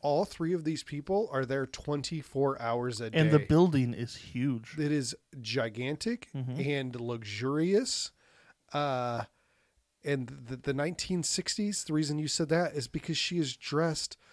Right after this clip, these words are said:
Speaker 1: like, uh, remember the beginning of Who Framed Roger Rabbit? They
Speaker 2: Mm-hmm.
Speaker 1: had the sexy nurse with the baby.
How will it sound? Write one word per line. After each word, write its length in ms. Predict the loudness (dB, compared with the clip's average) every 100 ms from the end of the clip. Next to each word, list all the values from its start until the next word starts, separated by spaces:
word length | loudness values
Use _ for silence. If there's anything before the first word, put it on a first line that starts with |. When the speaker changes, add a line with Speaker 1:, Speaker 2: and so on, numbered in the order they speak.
| -20 _ -4
Speaker 1:
like, 260 | -4 -4 -10 _ _ _ _ _ _ _ _
uh, 260 | -4 -2 -4
remember 460 | -6 -4 0 2 2
the 120 | 0
beginning 580 | -4 -4 0 0 0 -2
of 360 | -2 -2 -2 -8 -18 _ _ _ _ _ _ _ _ -10
Who 200 | -4 -4
Framed 320 | 0 -2 0
Roger 340 | 0 0 0
Rabbit? 440 | -2 -2 -2 -4 -8 -20 _ _
They 80 | -2
Speaker 2:
Mm-hmm. 80 | 0
Speaker 1:
had 160 | 0
the 80 | 0
sexy 500 | -2 -2 -2 -2 -2
nurse 420 | -2 -2 -2 -2
with 120 | -4
the 80 | -6
baby. 420 | -8 -6 -4 -4